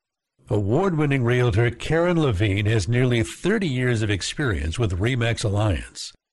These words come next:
Karen Levine works to protect your property rights at the local, county, state, and national level. Karen Levine believes in home ownership.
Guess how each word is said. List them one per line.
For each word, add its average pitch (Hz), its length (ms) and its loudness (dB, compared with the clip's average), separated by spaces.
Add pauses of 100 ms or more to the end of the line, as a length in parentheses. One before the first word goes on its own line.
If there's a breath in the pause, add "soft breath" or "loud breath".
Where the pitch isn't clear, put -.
Karen 143 320 2
Levine 120 380 2
works 123 260 0
to 127 160 -2
protect 139 600 -2
your 127 80 0
property 107 420 0
rights 65 420 -4
at 110 120 -4
the 127 80 -4
local, 123 580 -2
county, 127 400 -2
state, 135 420 -2
and 113 120 0
national 127 400 -2
level. 76 420 -4 (240)
Karen 160 260 2
Levine 135 440 2
believes 120 640 2
in 120 100 2
home 127 240 2
ownership. 143 600 -2